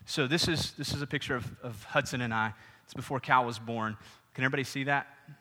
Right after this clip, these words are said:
See what's in it? Okay. And so in this picture, something like an activity was captured,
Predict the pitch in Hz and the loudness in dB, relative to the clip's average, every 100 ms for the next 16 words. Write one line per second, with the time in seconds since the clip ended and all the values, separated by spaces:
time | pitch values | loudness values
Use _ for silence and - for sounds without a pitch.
0 | _ _ _ _ - 120 110 120 117 120 | _ _ _ _ -12 -10 -8 -8 -8 -4
1 | 104 - - - 139 - 180 175 175 185 | -6 -6 -18 -8 4 10 10 10 4 6
2 | 170 - - 277 - 160 147 180 180 180 | 4 4 4 4 6 2 6 6 6 4
3 | 160 160 165 156 151 - 262 208 170 135 | 4 4 6 4 4 4 6 6 6 4
4 | 113 - 131 - - 98 | 0 4 4 4 -4 -8